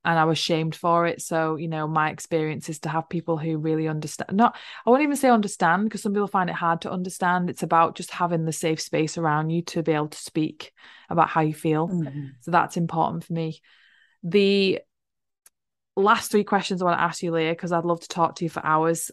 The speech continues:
Speaker 1: about this topic,
Speaker 2: Mm-hmm.
Speaker 1: and maybe we'll do a part two, 'cause I know there's a lot to cover with trauma. It's such a deep topic.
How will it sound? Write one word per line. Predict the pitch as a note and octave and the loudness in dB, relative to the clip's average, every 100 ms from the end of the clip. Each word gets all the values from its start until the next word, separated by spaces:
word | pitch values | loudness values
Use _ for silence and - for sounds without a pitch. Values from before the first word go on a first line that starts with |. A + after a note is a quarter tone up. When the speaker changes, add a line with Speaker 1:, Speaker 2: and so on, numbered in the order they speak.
| - - | -14 -2
Speaker 1:
about | E3+ D#3+ - | 0 2 0
this | E3 | -4
topic, | - F3 F3 E3 | -4 -4 0 0
Speaker 2:
Mm-hmm. | E3+ | 0
Speaker 1:
and | |
maybe | E3+ F3 | 0 2
we'll | F3 | 2
do | E3+ D#3+ | 4 2
a | |
part | D#3 E3 - - | 2 0 0 -2
two, | E3 E3 | -2 -2
'cause | E3+ E3 | -2 -4
I | |
know | E3 | -2
there's | E3+ E3 | -2 0
a | |
lot | E3 - | 2 0
to | - | -4
cover | - D#3 E3+ | -4 0 0
with | E3 - | 0 -2
trauma. | - E3+ E3 D#3 | 2 2 2 0
It's | D3+ - | -4 -8
such | - - - | -8 -6 -6
a | |
deep | D#3 E3 - | -2 -2 -2
topic. | - D3+ G3+ B3 - | -2 0 0 0 -2